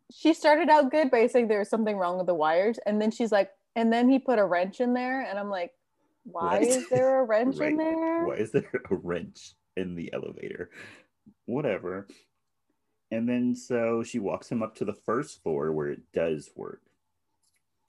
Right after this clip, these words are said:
Speaker 2: And then she assumes that he's a pizza guy because he's holding a pizza.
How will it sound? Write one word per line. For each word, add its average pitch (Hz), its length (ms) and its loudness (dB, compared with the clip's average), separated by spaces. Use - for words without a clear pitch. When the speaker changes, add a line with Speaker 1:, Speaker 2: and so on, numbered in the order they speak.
Speaker 2:
And 107 140 -4
then 123 120 -2
she 135 180 -4
assumes 123 460 -4
that 127 120 -4
he's 123 160 -6
a - 60 -4
pizza 123 460 -6
guy 78 340 -2
because 85 280 -8
he's 87 140 -8
holding 90 300 -4
a 71 60 -8
pizza. 67 680 -8